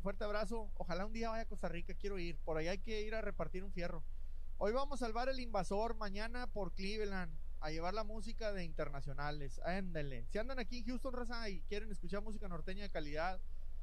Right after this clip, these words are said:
y pues ahí van a estar, en el bar El Invasor y en Cleveland, Texas, van a llevar la música de los norteños internacionales. ¡Ay, un friego de mensajes! ¿Eh? ¿Máscaras?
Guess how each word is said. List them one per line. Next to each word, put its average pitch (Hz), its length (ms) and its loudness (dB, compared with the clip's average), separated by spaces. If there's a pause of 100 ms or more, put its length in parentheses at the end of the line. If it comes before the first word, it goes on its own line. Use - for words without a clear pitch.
(180)
y 170 680 -2
pues - 220 0
ahí 156 180 0
van 196 160 -2
a 190 40 -2
estar, 165 400 0
en 147 80 -2
el 143 80 -2
bar 165 140 0
El 185 120 0
Invasor 185 560 0 (880)
y 147 120 -2
en 143 100 0
Cleveland, 190 560 0
Texas, 190 580 0 (160)
van 156 120 -2
a - 20 -2
llevar 180 140 -2
la 175 100 0
música 175 360 0
de 147 100 2
los 135 180 0
norteños 135 560 0
internacionales. 120 580 0
¡Ay, 381 140 0
un 381 100 0
friego 240 240 0
de 262 60 0
mensajes! 247 640 -2
¿Eh? 262 240 -2 (1300)
¿Máscaras? 302 680 -2